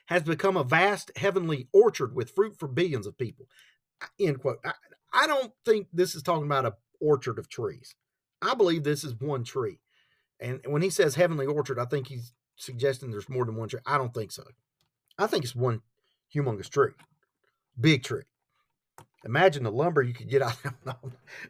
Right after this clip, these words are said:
not going there. Oh, goodness. Okay, so next we need to know that there is a difference here between cherubim and angels, where cherubim are a specific rank of the angelic order,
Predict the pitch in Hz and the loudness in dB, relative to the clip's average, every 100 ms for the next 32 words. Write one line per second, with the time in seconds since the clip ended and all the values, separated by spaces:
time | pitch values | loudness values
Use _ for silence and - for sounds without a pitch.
0 | - 165 151 127 127 143 - 131 - - | -4 -2 -2 -6 -6 -8 -10 -12 -12 -18
1 | - - - - 180 190 190 151 147 147 | -20 -20 -20 -4 10 12 12 8 2 2
2 | 127 120 - _ _ _ - 196 269 - | 0 -8 -14 _ _ _ 2 8 8 8
3 | 180 196 285 285 - 240 233 233 196 214 | 6 6 6 6 2 -4 -4 -4 -2 4
4 | 214 170 160 175 175 165 156 139 165 277 | 4 4 0 -2 0 -2 -2 0 0 0
5 | 190 143 156 127 123 - _ _ _ _ | -2 -4 -6 -4 -6 -8 _ _ _ _
6 | _ _ _ - 165 - 160 127 - 240 | _ _ _ -6 -4 -2 -4 -2 2 4
7 | 254 151 143 160 190 _ _ _ _ _ | 4 0 -2 -4 -6 _ _ _ _ _
8 | 185 185 - 214 240 156 139 - - - | -4 -4 -4 -4 -4 -2 -4 -4 -14 -20
9 | _ _ _ _ _ _ _ _ _ - | _ _ _ _ _ _ _ _ _ -20
10 | _ _ 160 175 156 - 254 302 190 208 | _ _ 2 2 2 2 2 2 2 2
11 | 196 - 151 123 139 - 156 143 107 113 | 2 -2 -2 -2 -6 -4 -4 -6 -10 -4
12 | 170 294 302 165 143 - 156 139 156 123 | -4 -2 -4 -4 -6 -8 -6 -2 -2 -2
13 | 117 - 202 175 110 | -6 2 2 2 -2